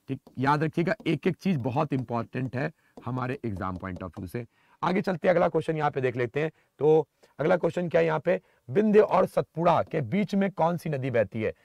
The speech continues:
ये बेटा विंध्य नदी है, ये विंध्याचल का पर्वत है, ये सतपुड़ा का पर्वत है, और यहाँ पर एक नदी बह रही है, एकरा नाम का है,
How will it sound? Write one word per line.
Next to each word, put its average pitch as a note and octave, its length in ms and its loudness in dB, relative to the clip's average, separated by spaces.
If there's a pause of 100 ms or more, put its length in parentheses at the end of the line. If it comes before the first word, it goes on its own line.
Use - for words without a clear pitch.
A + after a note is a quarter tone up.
(220)
ये C#3+ 60 -2
बेटा D#3 200 0
विंध्य C#3+ 360 -2
नदी D3+ 260 -4
है, D3+ 120 -4
ये C3 120 -4
विंध्याचल B2+ 520 -2
का C#3+ 100 -4
पर्वत C3+ 400 -2
है, D#3 120 0 (300)
ये F3+ 80 -2
सतपुड़ा D3+ 420 0
का A#2+ 140 -4
पर्वत G#2 400 -8
है, G2 100 -2 (240)
और D3 120 -2
यहाँ D3 240 -2
पर D#3 180 -2
एक D3 100 -6
नदी B2+ 260 -6
बह B2+ 140 0
रही A#2 160 -2
है, C#3 60 -2
एकरा C3+ 200 -4
नाम A#2+ 260 -2
का A2 160 -2
है, F#2 200 -4